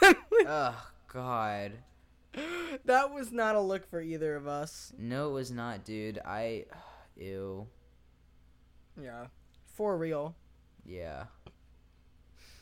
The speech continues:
Speaker 1: It's really crazy to me that, um, I was, this is completely off topic, but I'm wearing a Vineyard Vines shirt,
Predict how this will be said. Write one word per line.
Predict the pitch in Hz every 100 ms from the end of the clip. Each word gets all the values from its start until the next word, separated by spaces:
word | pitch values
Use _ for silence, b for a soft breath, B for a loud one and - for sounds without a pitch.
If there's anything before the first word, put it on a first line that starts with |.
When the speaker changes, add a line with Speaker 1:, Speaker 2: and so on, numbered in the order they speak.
| b -
Speaker 1:
It's | 196 220 247
really | 254 277
crazy | 196 185 -
to | 208
me | 214
that, | 196 175 165 - - - - - - - - - - - - -
um, | 175 170 165 151 143
I | 131 196
was, | 214 208
this | 202 220
is | 254
completely | 254 220 214 214
off | 190 185
topic, | - 160 - 233 240 - b b b - -
but | 196
I'm | 185
wearing | 190 220 226
a |
Vineyard | 175 185 190 170
Vines | 156 156 175
shirt, | - 214 233